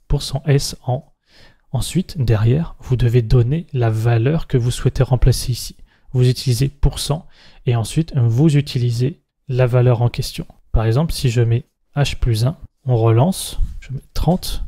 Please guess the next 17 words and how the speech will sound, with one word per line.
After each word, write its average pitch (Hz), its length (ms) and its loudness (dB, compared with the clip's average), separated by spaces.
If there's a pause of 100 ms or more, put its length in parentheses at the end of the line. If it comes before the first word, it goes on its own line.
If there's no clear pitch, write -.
(520)
et 117 60 -12
bien 123 160 4
vous 117 160 0
voyez 117 340 2
que - 220 0 (160)
de 131 140 0
la 123 100 4
même 123 160 4
façon, - 400 -4 (180)
cette - 460 0
ligne, 139 340 2 (460)
elle 120 160 -2
est 113 60 2
là, - 340 -4 (160)
et 131 80 0
cette - 360 0
ligne, 143 260 2